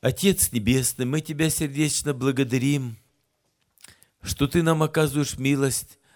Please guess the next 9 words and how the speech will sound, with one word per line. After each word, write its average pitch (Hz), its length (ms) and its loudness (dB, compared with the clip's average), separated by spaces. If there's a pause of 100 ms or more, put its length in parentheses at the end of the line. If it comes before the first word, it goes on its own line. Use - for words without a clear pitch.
(160)
уделять 123 520 0
время 117 560 0 (540)
на 113 220 0
ошибки. 101 680 -4 (420)
Не 160 120 0
для 156 180 -2
того, 170 320 -2
чтобы 104 320 -2
делать, 120 540 -2